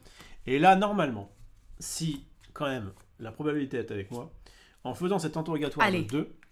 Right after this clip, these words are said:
Speaker 2: tu vas le
Speaker 1: alors déjà,
Speaker 2: réussir.
Speaker 1: j'ai pas gagné trois, donc ce que je vais faire, c'est que je vais gagner
Speaker 2: Je sens que tu
Speaker 1: juste
Speaker 2: vas le
Speaker 1: un
Speaker 2: réussir.
Speaker 1: pour pouvoir faire, je crois que j'ai pas gagné trois. Je crois. Bon. Je vais faire l'interrogatoire
Speaker 2: Mhm.
Speaker 1: pour pouvoir donc, euh,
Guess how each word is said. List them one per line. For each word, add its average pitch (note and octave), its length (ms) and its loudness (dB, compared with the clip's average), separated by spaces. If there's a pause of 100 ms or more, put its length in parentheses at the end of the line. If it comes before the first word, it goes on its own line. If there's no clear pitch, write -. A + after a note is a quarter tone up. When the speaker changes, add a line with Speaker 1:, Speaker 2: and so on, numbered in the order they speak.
Speaker 2:
tu - 80 -10
vas G#3+ 80 0
le G3+ 60 2
Speaker 1:
alors G3+ 100 2
déjà, E3+ 100 0
Speaker 2:
réussir. E3+ 120 2
Speaker 1:
j'ai D3+ 60 -4
pas E3 100 -4
gagné C#3+ 200 -4
trois, G2+ 240 -10
donc - 160 -16
ce - 60 -18
que - 80 -16
je A#2 60 -12
vais - 60 -18
faire, - 100 -12
c'est - 80 -16
que A2+ 40 -12
je G#2+ 60 -10
vais G#2+ 80 -10
gagner A2 160 -6
Speaker 2:
Je G3+ 100 -2
sens F#3+ 100 -6
que - 40 0
tu A3 100 -4
Speaker 1:
juste G#3 80 -6
Speaker 2:
vas G3 60 0
le F#3 60 2
Speaker 1:
un F3+ 100 0
Speaker 2:
réussir. E3+ 280 -6 (460)
Speaker 1:
pour G#2+ 120 -14
pouvoir A#2 340 -6
faire, A#2 280 -8
je - 60 -20
crois D3+ 120 -10
que B2+ 60 -10
j'ai A2+ 60 -14
pas A2+ 60 -12
gagné G2+ 140 -10
trois. - 200 -20 (720)
Je - 80 -20
crois. - 160 -20 (920)
Bon. - 100 -12 (580)
Je - 60 -8
vais B2+ 80 -2
faire E3+ 120 2
l'interrogatoire D#3+ 680 2
Speaker 2:
Mhm. F3+ 120 0
Speaker 1:
pour B3 140 0
pouvoir D#3+ 280 -2
donc, E3 360 -2
euh, G#2+ 920 -6